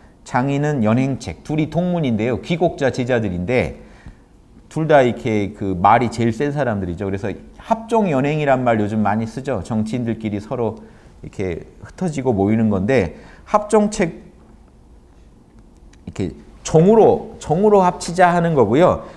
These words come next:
연행책은요, 진나라랑 다른 나라를 연합시키자는 방책이고, 합종책은요, 이렇게 진나라랑 다른 나라를 다 이렇게 연합해서 진나라랑 싸우게 하자는 거였어요. 그래서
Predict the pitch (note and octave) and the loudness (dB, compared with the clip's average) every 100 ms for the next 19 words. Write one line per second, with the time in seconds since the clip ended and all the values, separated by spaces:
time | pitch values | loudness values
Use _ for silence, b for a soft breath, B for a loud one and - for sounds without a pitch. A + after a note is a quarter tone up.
0 | B A2+ C3 G3 A3 A3 D3 C3+ D#3+ D3+ | B 2 4 4 0 0 0 0 0 -2
1 | C#2+ B B B B - - F#3+ A3 A3 | -2 B B B B -20 -4 0 4 6
2 | G3 F#3 G3 G3 F3+ - - - C#3 E3 | 8 8 6 4 -2 -12 -10 0 2 4
3 | D3+ C#3+ C#3+ A#2 A#2+ C#3 - - C3+ A#2+ | 4 6 6 6 4 2 -4 -2 0 2
4 | A2+ G2+ - G2+ G2 G2 A3 A3 A3 A3 | 0 -2 -4 -6 -4 -2 -2 0 -2 0
5 | B2+ A#2+ D#3 E2+ - B B B - - | 0 2 2 0 -4 B B B -12 -4
6 | G3+ A#3 A#3+ G#3+ F#3+ F#3 F3+ - C#3+ F#3 | 0 4 6 6 6 4 0 -2 2 4
7 | G#3 F3+ E3+ E3+ E3+ E3 D#3 - - - | 4 6 6 4 0 2 4 2 -6 -18
8 | - B2 A#2 C#3 - C3 C3 - E3+ D3+ | -6 2 4 4 0 -6 -6 -4 0 2
9 | B2+ A#2+ B2 - D#3 F3 D3+ C3+ B2 A#2 | 2 2 0 0 2 2 0 -6 -4 -4
10 | F#2 D#2+ D#2 D#2 D#2+ G#2+ C3 | -4 -6 -8 -10 -8 -4 -4